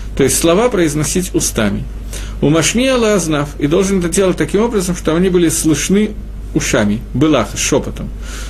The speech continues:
«Вело ишмия кало», но не должен говорить громко, как я сейчас говорю, в микрофон и так далее. Мы говорим о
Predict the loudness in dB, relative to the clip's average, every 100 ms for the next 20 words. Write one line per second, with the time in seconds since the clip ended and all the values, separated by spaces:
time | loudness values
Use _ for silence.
0 | -2 2 4 4 2 2 0 0 0 -2
1 | -4 -2 0 0 2 0 0 0 2 2
2 | 2 2 2 2 -2 -6 -4 -2 -2 -2
3 | 0 0 2 2 2 2 0 0 -2 0
4 | -2 -2 -4 -2 -2 -4 -6 -10 -10 -10
5 | -6 -2 2 2 2 0 0 0 0